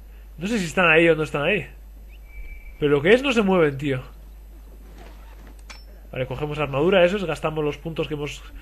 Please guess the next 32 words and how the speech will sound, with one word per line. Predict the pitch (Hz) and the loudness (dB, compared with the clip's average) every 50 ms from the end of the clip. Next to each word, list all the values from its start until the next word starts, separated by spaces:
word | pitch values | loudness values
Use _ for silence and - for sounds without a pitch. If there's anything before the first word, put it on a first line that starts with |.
| - - - - - - | -14 -14 -14 -12 -6 -2
Esos, | 170 180 220 247 247 196 | 0 4 6 6 6 6
esos | 214 208 233 220 | 6 4 2 0
puntos | - - 240 220 262 202 | -4 -4 0 2 2 2
no | 214 214 | 2 0
son | 190 226 220 202 185 | -2 -2 -2 2 6
de, | 185 170 165 165 160 160 165 | 10 10 12 12 12 10 6
de | 165 160 160 156 | 2 -2 -2 0
la | 156 151 | 0 0
partida | 147 151 - - 208 208 | -2 -2 -2 0 0 0
en | 185 | 0
general, | 190 180 190 202 226 220 | 0 2 2 4 2 2
sino | 220 185 156 151 147 | 0 -4 -6 -4 -4
que | 143 143 | -4 -4
son | 170 175 175 | -4 -4 0
de, | 165 160 147 143 147 - - - - - - - | 2 2 2 2 0 -4 -8 -20 -20 -20 -14 -8
de | - 139 | -6 -4
todo. | 135 175 190 185 185 208 - - - - - - - - - - - - - - - - - - - - | 0 2 2 2 2 0 -4 -10 -18 -20 -20 -20 -20 -20 -20 -20 -20 -20 -20 -20 -20 -18 -20 -18 -16 -10
A | - | -8
ver. | 110 - - - - - - - - - - - - - - - - - - - - - - - - - - - - - - | -6 -6 -6 -8 -14 -18 -20 -20 -20 -20 -20 -20 -20 -20 -20 -20 -20 -20 -20 -20 -20 -20 -20 -20 -20 -20 -20 -20 -20 -14 -2
O | |
sea, | - 190 185 175 175 175 170 170 | 4 8 10 10 10 10 8 6
que, | 196 202 180 175 | 4 4 4 4
sí, | 170 - 226 208 185 | 6 4 4 2 2
que, | - 175 170 175 175 165 165 165 165 165 160 160 160 | 2 2 2 4 6 8 8 8 10 10 8 8 6
eh, | 160 | 4
me | 156 156 165 | 2 0 0
refiero | 160 160 156 202 214 214 | 0 2 2 2 2 2
que | 202 185 | 2 0
son | 214 214 | 0 2
de | 202 190 | 4 4
la | 170 | 4
partida | 175 170 165 - 196 202 208 190 175 165 151 143 143 - - | 4 2 0 2 4 6 6 8 8 8 6 4 2 -2 -8